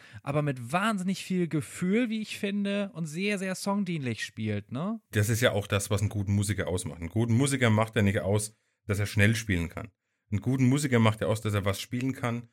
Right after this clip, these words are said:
Speaker 2: Erstens, dass er einen eigenen Stil hat, der sofort heraushörbar ist.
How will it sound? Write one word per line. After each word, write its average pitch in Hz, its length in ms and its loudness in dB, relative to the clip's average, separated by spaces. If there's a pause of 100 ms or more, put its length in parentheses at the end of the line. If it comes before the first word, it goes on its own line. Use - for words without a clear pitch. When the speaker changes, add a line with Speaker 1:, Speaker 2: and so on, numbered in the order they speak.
(220)
Speaker 2:
Erstens, 113 280 -2
dass 117 80 0
er 110 60 4
einen 113 120 0
eigenen 104 300 4
Stil 143 460 -2
hat, 175 260 -4 (420)
der 110 100 6
sofort 120 460 0
heraushörbar 107 760 0
ist. 127 260 -8